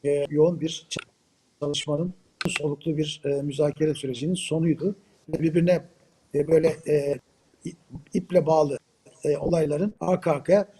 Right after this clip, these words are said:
başarıyla sonuçlanmasıyla <clears throat> netice alındı. Şimdi, e, denecek ki bu serbest anlaşması yani ne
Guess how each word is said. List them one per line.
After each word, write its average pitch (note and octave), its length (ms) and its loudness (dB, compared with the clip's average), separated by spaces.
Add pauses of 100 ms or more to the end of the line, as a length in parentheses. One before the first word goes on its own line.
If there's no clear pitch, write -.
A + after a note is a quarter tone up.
(280)
başarıyla E3+ 460 0
sonuçlanmasıyla D3+ 1040 -2
<clears throat> - 60 -20
netice E3+ 380 0
alındı. C#3+ 260 -4 (880)
Şimdi, A#3 460 4 (120)
e, F#3+ 160 4 (220)
denecek G#3+ 400 0
ki F#3+ 160 -6
bu F#3+ 240 4 (340)
serbest G3 240 0
anlaşması F#3 460 -4
yani F3+ 140 -2
ne G3+ 60 -4